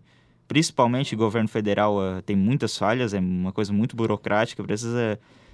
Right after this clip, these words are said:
ser trabalhado em cima disso. Mas o, mas realmente, cara, é, não, não vejo sentido as empresas, assim, continuarem estatais. A Casan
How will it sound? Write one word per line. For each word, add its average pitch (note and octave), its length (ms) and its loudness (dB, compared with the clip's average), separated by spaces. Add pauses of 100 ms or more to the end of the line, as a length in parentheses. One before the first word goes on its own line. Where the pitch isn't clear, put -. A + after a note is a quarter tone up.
(120)
ser A2 200 -2
trabalhado G#2 480 2
em - 60 -8
cima A2+ 180 2
disso. G#2 460 -6 (1200)
Mas A#2+ 260 2
o, C3 880 4 (320)
mas C#3 200 4
realmente, C4 440 0
cara, F2+ 220 0
é, F#2+ 800 -6 (280)
não, B2+ 280 -2
não D3 160 2
vejo A3 160 2
sentido D#3 500 -2
as A#2 240 -2
empresas, A#2+ 480 -2
assim, A2+ 260 -2
continuarem A2 760 0 (480)
estatais. G#2+ 520 0
A A#2 100 2
Casan C3+ 580 2